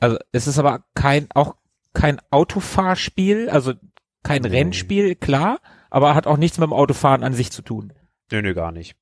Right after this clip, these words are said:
Speaker 1: Okay, ich war, oh nee, nee, nein, damals gab's ja auch Sega noch. Ich hatte gerade an sowas wie Crazy Taxi gedacht, aber da hatte Sega ja noch ein,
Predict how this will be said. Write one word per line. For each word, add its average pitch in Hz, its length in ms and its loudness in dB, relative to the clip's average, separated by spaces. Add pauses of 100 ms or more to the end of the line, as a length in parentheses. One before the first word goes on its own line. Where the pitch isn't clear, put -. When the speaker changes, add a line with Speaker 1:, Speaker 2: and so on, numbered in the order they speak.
(140)
Speaker 1:
Okay, 117 300 -2
ich 113 160 -6
war, 113 380 -10
oh 123 80 -4
nee, 117 240 2
nee, 123 180 4
nein, 131 340 2
damals 123 300 2
gab's - 200 0
ja 127 60 4
auch 117 60 2
Sega 113 300 2
noch. 107 160 -2
Ich 113 120 -6
hatte 117 160 -2
gerade 113 280 2
an 113 160 -4
sowas 113 220 -2
wie - 40 -8
Crazy 120 380 0
Taxi 127 340 -4
gedacht, 110 340 -2
aber 107 120 0
da 110 80 2
hatte 117 180 -2
Sega 117 200 2
ja 120 60 2
noch 113 140 -2
ein, 120 160 0